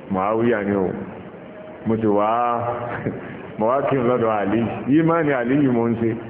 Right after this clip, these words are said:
Oúnjẹ Muawiya ni mo ń jẹ." Wọ́n ní torí pé alátẹnujẹ. Ní tí wọ́n fi sọ mẹ́rin ni pé wọ́n ní pé ó ń ṣe bẹ́ẹ̀. Kò rí bẹ́ẹ̀ o. Ọ̀rọ̀ tí wọ́n wí inú tíra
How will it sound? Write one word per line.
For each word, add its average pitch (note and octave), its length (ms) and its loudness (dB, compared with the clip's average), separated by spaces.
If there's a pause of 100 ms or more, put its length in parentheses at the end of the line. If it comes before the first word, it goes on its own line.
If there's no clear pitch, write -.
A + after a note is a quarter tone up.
(460)
Oúnjẹ C3 420 4 (800)
Muawiya A#2 480 2
ni G#2 100 0
mo G2+ 180 2
ń F#2+ 160 2
jẹ." G2 160 2 (1900)
Wọ́n A#2+ 180 0
ní B2 100 2
torí A#2 220 4
pé A#2+ 120 4
alátẹnujẹ. A2+ 580 2
Ní C3+ 80 2
tí C#3+ 80 2
wọ́n F3+ 140 2
fi F3+ 100 4
sọ E3+ 120 4
mẹ́rin E3 260 4
ni D#3 80 4
pé D3+ 100 0
wọ́n E3 180 6
ní E3+ 80 4
pé D#3+ 160 4
ó E3 180 6
ń E3 80 2
ṣe D#3+ 160 4
bẹ́ẹ̀. E3+ 300 2
Kò E3 140 2
rí F3+ 80 4
bẹ́ẹ̀ G#3 280 6
o. F3+ 140 4 (720)
Ọ̀rọ̀ E3+ 240 2
tí F3 100 4
wọ́n A3+ 160 4
wí A#3+ 120 6
inú G3 300 4
tíra F#3+ 380 4